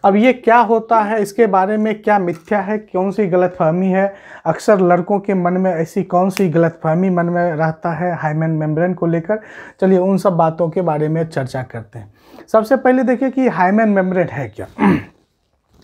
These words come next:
तो ये हाइमेन मेम्ब्रेन जो है, जैसे यहाँ पे हम वेजाइना का चित्र बनाए हैं,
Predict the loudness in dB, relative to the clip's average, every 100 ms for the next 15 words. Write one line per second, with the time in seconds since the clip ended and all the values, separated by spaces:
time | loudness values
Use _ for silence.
0 | -6 2 2 4 2 2 2 0 0 -2
1 | -4 -6 -6 -8 -8 -16 -20 -20 _ -2
2 | 2 2 2 0 0 0 2 2 2 0
3 | -2 -4 -6 -6 -8 -8 -8 -10 -12 -16